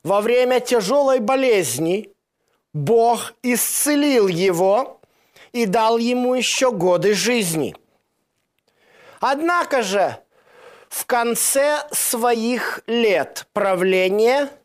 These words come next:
Езекия принял послов из Вавилона. Вавилон в это время не был великим городом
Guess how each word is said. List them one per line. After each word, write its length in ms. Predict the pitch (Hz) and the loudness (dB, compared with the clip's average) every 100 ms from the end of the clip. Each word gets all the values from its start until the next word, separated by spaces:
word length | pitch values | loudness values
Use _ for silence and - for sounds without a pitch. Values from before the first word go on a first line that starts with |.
| _ _ - - 208 | _ _ -20 -16 -4
Езекия 840 | 226 240 196 320 330 - 330 311 | 0 0 2 0 0 -4 -2 -2
принял 680 | 311 - 247 254 277 277 269 | -4 -2 0 0 2 0 0
послов 960 | - 254 233 - 233 202 165 151 - - | -4 -4 -2 -2 0 2 2 2 -2 -8
из 320 | 190 190 139 | -2 -2 0
Вавилона. 920 | 160 190 175 208 214 214 196 160 127 - _ _ _ _ _ _ _ _ _ _ - - - | 0 0 2 2 2 4 4 2 -2 -6 _ _ _ _ _ _ _ _ _ _ -20 -20 -8
Вавилон 840 | 196 285 269 294 320 349 359 339 | -2 0 0 0 2 2 2 0
в 100 | 240 | 0
это 300 | 294 - 247 | -2 0 -2
время 840 | 180 151 208 196 147 127 147 226 - _ _ _ _ - - | -2 -4 0 2 2 2 0 -2 -8 _ _ _ _ -20 -6
не 440 | 208 277 359 370 | 0 0 2 0
был 320 | 214 175 151 - | 0 0 0 -2
великим 720 | 143 233 233 240 170 208 208 | -4 -2 0 -2 -2 -2 -2
городом 680 | 165 175 156 160 214 262 | 0 2 2 2 0 -2